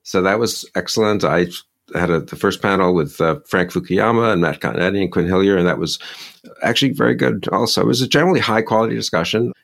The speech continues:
And I'd say what was impressive was people were not, there was not a hu-, lot of happy talk, but there was not a lot of doom talk either, <laughs> you know, or fatalism. And people were sober about the challenges ahead.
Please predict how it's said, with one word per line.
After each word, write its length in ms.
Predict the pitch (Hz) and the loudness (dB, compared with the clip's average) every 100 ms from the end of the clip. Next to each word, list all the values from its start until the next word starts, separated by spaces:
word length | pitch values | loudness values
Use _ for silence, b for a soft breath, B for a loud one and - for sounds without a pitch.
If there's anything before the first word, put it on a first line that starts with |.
| - | -2
And 100 | 127 | 0
I'd 140 | 147 | 2
say 80 | 180 | 2
what 140 | 160 | 2
was 100 | 135 | 0
impressive 380 | 131 139 139 110 | -2 0 0 -2
was 100 | 104 | -2
people 280 | - 117 104 | -2 -2 0
were 120 | 104 | 0
not, 240 | 98 101 95 | 2 0 2
there 80 | 98 | 2
was 100 | 107 | 2
not 260 | 107 - _ _ _ _ | 0 -2 _ _ _ _
a 60 | 82 | -6
hu-, 180 | 85 - | -4 -2
lot 160 | 85 82 | 0 2
of 80 | 80 | 0
happy 240 | 76 73 | -2 -4
talk, 360 | 71 67 87 - b b b _ | -4 -2 -2 -6 b b b _
but 60 | - | 0
there 60 | |
was 120 | 156 156 | 2 4
not 120 | 139 | 2
a 60 | |
lot 220 | 113 104 98 | 2 2 2
of 200 | 80 - - _ _ _ _ _ _ - - | -4 -12 -20 _ _ _ _ _ _ -10 -2
doom 300 | 107 104 - | 0 0 -2
talk 300 | - 78 - | -2 -2 0
either, 300 | 90 82 - | 0 0 -2
<laughs> 40 | |
you 120 | 104 | 0
know, 160 | 85 90 | 2 0
or 60 | - | 2
fatalism. 600 | 101 90 78 76 - 78 | 2 2 0 0 -2 -4
And 120 | 82 | -2
people 220 | 90 95 | 0 2
were 140 | 87 | 2
sober 580 | 85 - 104 95 85 90 | 2 2 4 4 2 0
about 280 | 85 78 80 | 0 -2 -2
the 80 | 76 | -4
challenges 520 | 82 80 80 76 73 | -4 -2 -4 -6 -6
ahead. 320 | 78 85 73 | -2 -2 -2